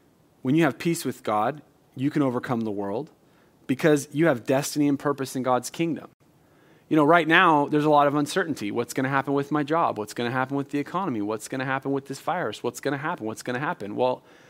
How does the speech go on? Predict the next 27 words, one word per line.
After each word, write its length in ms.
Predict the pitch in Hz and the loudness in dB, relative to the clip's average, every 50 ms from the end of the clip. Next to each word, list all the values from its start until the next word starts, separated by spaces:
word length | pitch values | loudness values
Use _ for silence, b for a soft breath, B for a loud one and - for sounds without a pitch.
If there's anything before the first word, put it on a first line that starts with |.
| b b b | b b b
the 80 | 135 127 | -2 0
reality 500 | 135 139 160 190 233 220 160 135 127 127 | 4 6 6 6 6 6 2 2 2 2
is, 280 | 131 156 165 - - b b b b b b b | 2 0 -2 -4 -12 b b b b b b b
uh, 140 | - 127 123 - | -6 -6 -4 0
knowing 320 | 127 123 131 156 170 165 | 2 4 6 6 4 4
that 140 | 151 165 143 | 2 0 0
my 100 | 139 127 | 0 -2
future's 380 | - - 147 143 - 147 - | 0 0 -2 -2 -2 -6 -6
secure 300 | - 131 - - 139 127 | -8 -8 -6 -4 -2 -2
in 60 | 113 104 | -2 -4
Christ, 440 | - - 117 127 151 190 - - | -2 0 2 2 2 0 -2 -4
knowing 480 | 127 123 127 123 131 139 143 147 156 147 b b b b b b b | -2 0 2 2 2 4 2 2 0 0 b b b b b b b
that 160 | - 135 135 | 2 2 4
I'm 140 | 131 131 131 | 4 2 0
a 40 | 127 | -2
child 300 | - - 156 139 139 139 | 0 2 4 4 4 2
of 60 | 135 | 0
the 80 | 123 120 | -2 -2
one 180 | 123 120 120 | -2 -2 -2
true 200 | 117 - - 113 | -4 -6 -8 -10
King, 420 | - - - 110 104 117 143 180 - b b b b b b b - | -10 -8 -8 -6 -4 -4 -4 -6 -8 b b b b b b b -2
um, 220 | 139 135 131 131 - | 0 0 0 0 2
I 100 | 139 143 | 4 4
also 320 | 190 226 - - 160 147 | 4 4 4 2 0 2
have 240 | 143 143 139 127 - | 2 0 -2 -4 -4
kingdom 400 | - - 160 160 165 170 170 160 | -2 0 2 2 2 2 0 -2
purpose. 680 | - - 196 254 - - 101 90 - - - - - | 0 0 0 0 0 -4 -10 -12 -10 -12 -14 -14 -16